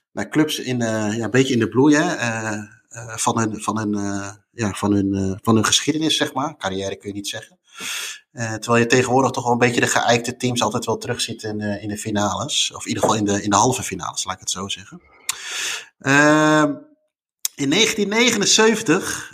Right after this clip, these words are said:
eh, was er een interland in, eh, in Bern. Dat was de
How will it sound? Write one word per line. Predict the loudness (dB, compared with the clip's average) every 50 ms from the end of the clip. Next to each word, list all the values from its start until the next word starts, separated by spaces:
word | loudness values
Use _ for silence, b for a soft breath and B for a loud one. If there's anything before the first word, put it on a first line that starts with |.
| -20 -12
eh, | -8 -4 -2 0 0 0 -2 -4 -6 -6 -2 0
was | 2 2 4 4
er | 2
een | 2 2 0
interland | -2 -2 0 2 2 2 0 -2 -6 -8
in, | -6 -6 -4 -4 -4
eh, | -6 -6 -8 -6
in | -6 -6 -6 -4 0
Bern. | 2 4 4 2 0 -8 -10 -16 _ _
Dat | _ -14 -10
was | -8 -6 -6 -6 -4
de | -4